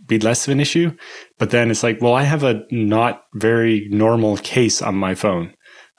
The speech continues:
uh, because I like the belt holster. And so in that case, it's like,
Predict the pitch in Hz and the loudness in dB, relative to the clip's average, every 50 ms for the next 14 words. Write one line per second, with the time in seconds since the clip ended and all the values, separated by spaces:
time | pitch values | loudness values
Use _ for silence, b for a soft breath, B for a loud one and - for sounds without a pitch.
0 | b - 101 92 87 87 98 - 104 98 - 101 104 101 98 101 98 - - 92 | b -6 -4 -4 -4 -4 -6 -6 -4 -2 0 0 0 0 0 0 -2 -2 -2 -2
1 | - 117 135 131 - - 107 95 - - - - 98 92 92 - B B B B | 0 2 0 0 0 0 -2 -2 -2 -2 -4 -2 -4 -4 -6 -10 B B B B
2 | B B - 110 104 104 95 - - 113 107 104 101 95 95 92 B B B B | B B -4 -2 -2 -2 -2 0 0 2 2 2 2 0 -2 -6 B B B B
3 | B 120 110 104 110 131 156 151 - - 117 113 113 107 - - - 113 - - | B -2 -2 0 0 0 0 0 0 0 2 2 2 0 -2 -4 -6 -4 -2 0
4 | 107 107 110 107 - - | 0 0 0 -2 -6 -16